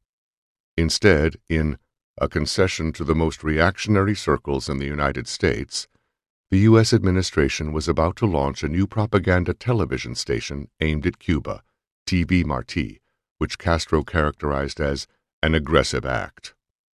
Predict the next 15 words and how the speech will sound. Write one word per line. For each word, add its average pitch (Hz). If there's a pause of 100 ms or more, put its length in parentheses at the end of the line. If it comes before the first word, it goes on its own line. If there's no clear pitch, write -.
(500)
Gorbachev 113
nevertheless 107
suggested 92
that 87
they 90
use 107
Central 101
America 71
as 76
an 82
opportunity 85
to 82
widen 69
the 69
agenda. 69